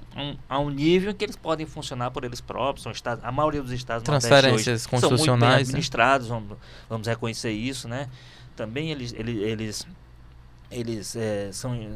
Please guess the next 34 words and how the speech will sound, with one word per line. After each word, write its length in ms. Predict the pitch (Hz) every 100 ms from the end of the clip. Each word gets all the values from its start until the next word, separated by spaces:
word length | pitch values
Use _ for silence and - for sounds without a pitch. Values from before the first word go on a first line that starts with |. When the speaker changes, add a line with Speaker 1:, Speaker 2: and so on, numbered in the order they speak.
| 104 104
Speaker 1:
são 160 | - 117
estados 340 | - 120 110
que, 60 | 120
que, 360 | 98 104 - 107 - 120
que 60 | 117
os 100 | 107
governadores 320 | 113 107 98
foram 140 | 117 110
reeleitos 360 | 113 110 107
e 40 | 110
tal. 280 | 113 101 - -
Alguns 280 | 107 101 120
já 80 | 113
estão 160 | 120
no 60 | 113
terceiro 320 | 107 - 143
mandato, 400 | 135 123 113 -
como 100 | 113
é 40 |
do 80 | 107
Piauí. 200 | - 107 - - - -
Em 80 | -
função 480 | 185 147 151 143 156 - - - - - -
de 140 | 123
êxitos 460 | 131 170 165 - 110
administrativos 640 | 110 113 - 120 131 127
mesmo, 320 | 165 143 131 131
são 120 | -
estados 340 | - 143 127
que 60 | 127
você 220 | 117 147
não 100 | 123
tem 200 | - 131
informação, 680 | 123 120 117 101 117 107